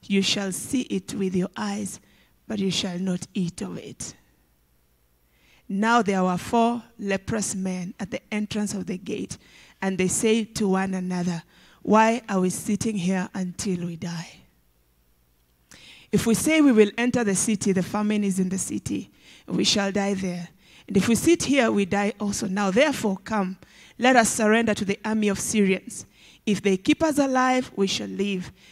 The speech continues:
And if they kill us, we shall only die." And they rose at twilight to go to the camp of the Syrians. And when they had come to the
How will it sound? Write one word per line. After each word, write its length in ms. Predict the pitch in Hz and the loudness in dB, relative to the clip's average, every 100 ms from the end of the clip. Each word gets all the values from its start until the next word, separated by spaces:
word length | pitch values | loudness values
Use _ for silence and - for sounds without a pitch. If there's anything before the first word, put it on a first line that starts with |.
| - - | -18 -10
And 160 | 196 | -4
if 140 | 190 - | -4 0
they 160 | 185 | -2
kill 280 | 190 339 320 | 2 4 6
us, 360 | 220 214 - - | 4 2 -4 -8
we 120 | - 190 | -2 -2
shall 280 | - 196 - | 0 -6 -6
only 520 | 208 190 196 202 190 - | -4 -4 -2 -4 -4 -10
die." 340 | 202 165 233 - _ _ _ _ _ _ _ _ - - - - | -10 -10 -12 -18 _ _ _ _ _ _ _ _ -20 -20 -16 -4
And 80 | 185 | 4
they 100 | 202 | 10
rose 300 | 240 285 233 | 12 12 10
at 180 | 208 | 2
twilight 460 | - 233 208 - - | 0 0 0 -6 -6
to 100 | 202 | -2
go 340 | 175 214 220 247 | 4 4 4 -2
to 120 | 214 | -4
the 140 | 196 | -4
camp 300 | - 196 196 | -4 -4 -4
of 100 | 202 | -4
the 100 | 180 | -4
Syrians. 580 | - 214 190 202 226 - - - - - - | -2 0 0 0 -6 -12 -14 -20 -20 -12 -2
And 100 | 202 | 0
when 140 | 208 | 2
they 120 | 214 | 2
had 260 | 196 214 - | 2 0 -2
come 260 | 269 311 330 | 0 0 0
to 100 | |
the 100 | 214 | -2